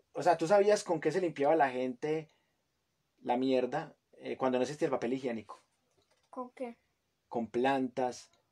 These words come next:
Speaker 1: con peinillas, con los dedos. Entonces, era una época bastante asquerosa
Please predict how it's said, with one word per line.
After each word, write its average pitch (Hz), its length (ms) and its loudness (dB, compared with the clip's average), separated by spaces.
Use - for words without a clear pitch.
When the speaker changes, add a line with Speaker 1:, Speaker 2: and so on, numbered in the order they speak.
Speaker 1:
con 123 220 -2
peinillas, 127 760 -2
con 117 340 -10
los 107 240 -10
dedos. 123 640 0
Entonces, 117 880 -2
era 127 160 -2
una 131 340 0
época 113 840 0
bastante 123 1400 0
asquerosa 120 840 -4